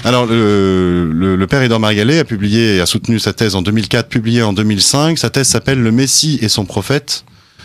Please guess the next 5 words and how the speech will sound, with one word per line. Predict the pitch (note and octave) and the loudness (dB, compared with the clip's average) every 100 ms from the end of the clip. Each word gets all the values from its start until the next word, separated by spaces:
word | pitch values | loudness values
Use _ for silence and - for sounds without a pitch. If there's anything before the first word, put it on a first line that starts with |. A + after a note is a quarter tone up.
| - _ - | -20 _ -6
Euh, | G2 F#2+ F#2+ F#2 F2+ F2 F2 E2+ E2+ E2 | 0 0 0 0 0 -2 -2 -4 -4 -2
c'est | - G2+ | -2 0
chez | F#2+ - | -2 -2
Studia | F2 - A2+ G#2+ A2 G#2 | -4 -4 -2 0 2 2
Arabica. | F#2 F2+ F2+ - C3+ | -2 -4 -4 -2 -2